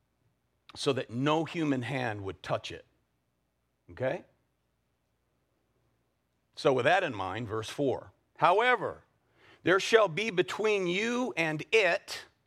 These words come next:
the Ark of the Covenant, "a distance of about two thousand cubits by measure. Do not come near it, that you may know the way by which you shall go,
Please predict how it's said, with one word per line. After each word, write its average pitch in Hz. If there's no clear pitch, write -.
the 117
Ark 135
of 131
the 135
Covenant, 123
"a 160
distance 160
of 151
about 143
two 254
thousand 165
cubits -
by 104
measure. 135
Do 185
not 185
come 151
near 131
it, 71
that 156
you 202
may 214
know 190
the 151
way 175
by 156
which 165
you 165
shall 143
go, 151